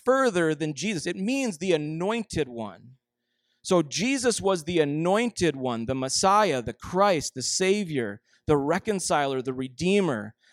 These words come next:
the one who's moving things towards completion, the Alpha and the Omega. Like, Jesus is not simply Christ, as if that's the last name,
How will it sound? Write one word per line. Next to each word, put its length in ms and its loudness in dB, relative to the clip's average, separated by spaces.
the 100 6
one 260 4
who's 260 2
moving 640 2
things 480 -2
towards 420 0
completion, 880 -4
the 140 0
Alpha 320 4
and 180 4
the 100 0
Omega. 500 0
Like, 240 -6
Jesus 480 2
is 200 2
not 500 4
simply 920 0
Christ, 760 4
as 240 2
if 120 2
that's 400 2
the 120 -2
last 360 4
name, 460 2